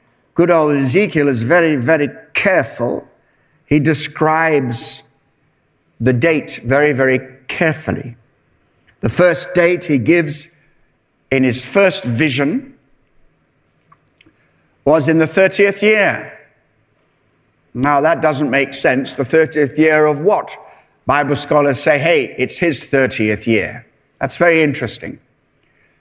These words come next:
Because if we look at the chronology, Ezekiel would, would have been about twenty-five years when he was taken away into Babylon.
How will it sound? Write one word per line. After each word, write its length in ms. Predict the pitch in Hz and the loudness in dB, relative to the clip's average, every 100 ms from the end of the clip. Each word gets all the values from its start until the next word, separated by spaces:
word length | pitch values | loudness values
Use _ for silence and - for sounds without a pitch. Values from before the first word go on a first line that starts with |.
| _ _ _ _ _ _ _ _ _ _ | _ _ _ _ _ _ _ _ _ _
Because 320 | 139 135 165 143 | -4 0 0 2
if 80 | 135 | 2
we 100 | 147 | 4
look 160 | 214 | 2
at 60 | 175 | 0
the 80 | 160 | -4
chronology, 720 | 170 156 165 247 165 147 - - - _ _ _ _ _ _ _ _ _ _ _ _ _ _ _ | 0 2 2 2 -2 -4 -8 -14 -20 _ _ _ _ _ _ _ _ _ _ _ _ _ _ _
Ezekiel 460 | 139 135 247 214 226 | 0 4 4 4 4
would, 400 | 190 185 180 - | 4 2 0 -2
would 100 | 160 | 0
have 80 | 156 | 2
been 140 | 170 | 2
about 180 | 160 - | 0 -2
twenty-five 580 | - 180 160 175 170 143 | -2 -2 0 -2 0 0
years 300 | 156 170 151 | 0 0 0
when 100 | 139 | 0
he 120 | 151 | 0
was 160 | 135 - | 0 0
taken 260 | 156 147 | -2 0
away 320 | 143 143 147 | 0 2 2
into 240 | 147 139 123 | 0 -2 -2
Babylon. 560 | 135 147 151 147 104 | -2 0 -2 -2 -6